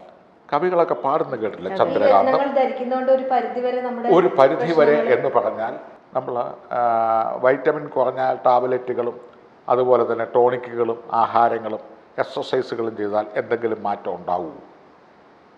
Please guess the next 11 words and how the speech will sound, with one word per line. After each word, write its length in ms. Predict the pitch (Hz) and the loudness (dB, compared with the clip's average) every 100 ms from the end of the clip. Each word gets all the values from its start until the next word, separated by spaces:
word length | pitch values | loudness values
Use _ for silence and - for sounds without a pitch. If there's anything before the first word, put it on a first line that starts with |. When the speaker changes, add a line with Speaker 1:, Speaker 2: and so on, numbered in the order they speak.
| - | -4
Speaker 1:
ഉണ്ടാകുമെങ്കിൽ 800 | 160 175 196 214 185 123 123 - - - - - - - - | 2 6 8 8 4 2 -4 -6 -10 -18 -20 -20 -20 -16 0
അതുപോലെയുള്ള 580 | 127 202 190 139 113 101 | 0 2 2 2 2 -2
മാറ്റം 320 | 87 - - | -6 -10 -10
ഉണ്ടാവും. 360 | - - - - _ _ _ _ _ _ - - 165 | -12 -14 -20 -20 _ _ _ _ _ _ -20 -18 -8
നൂറ് 360 | 190 240 247 | -4 0 0
ശത-, 360 | - 165 151 156 - | 0 -4 -4 -6 -10
നൂറ് 340 | 139 170 185 | -6 -4 -4
ശതമാനം 640 | - 143 143 151 165 160 147 | 0 0 2 2 2 2 2
തലവരെയൊന്നും 600 | 113 120 120 110 107 101 | 2 4 2 2 0 -2
മാറ്റാൻ 300 | 98 90 92 | -4 -4 -4
പറ്റില്ല. 380 | 82 - 76 - | -6 -12 -14 -14